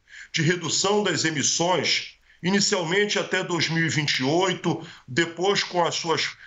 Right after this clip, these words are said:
ah, pautas estabelecidas até dois mil e trinta, e a redução,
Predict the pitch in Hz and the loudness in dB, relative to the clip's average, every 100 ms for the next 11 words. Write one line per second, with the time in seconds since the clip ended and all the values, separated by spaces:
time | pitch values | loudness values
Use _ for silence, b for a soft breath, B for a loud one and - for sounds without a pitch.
0 | B 147 143 139 135 127 - - 156 165 | B 0 2 4 2 0 -2 0 2 2
1 | 170 143 139 156 139 139 117 151 147 139 | 0 -2 -2 0 0 0 0 -2 0 0
2 | 135 123 143 127 123 110 123 107 104 139 | -2 -2 -2 0 -2 0 0 0 0 -2
3 | 180 190 180 160 B B B 180 202 226 | 0 0 0 -2 B B B 0 2 0
4 | - B B 165 143 190 175 180 - 180 | -4 B B -2 0 -6 -6 -4 0 2
5 | 202 180 - | 2 2 -2